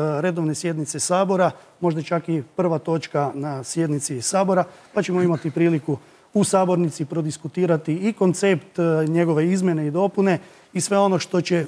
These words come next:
u njega biti ugrađeno, e, biti će sličan, e,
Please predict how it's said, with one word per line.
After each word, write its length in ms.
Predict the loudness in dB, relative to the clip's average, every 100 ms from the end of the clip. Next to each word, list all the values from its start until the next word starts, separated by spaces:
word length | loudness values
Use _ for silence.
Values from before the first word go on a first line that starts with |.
| 0
u 100 | 2
njega 220 | 2 2
biti 280 | -2 -2 -2
ugrađeno, 560 | 0 2 2 2 0 -2 -14 _ -2
e, 140 | 0
biti 280 | 2 -2 -2
će 120 | -4
sličan, 540 | -4 0 -2 2 0
e, 60 | 0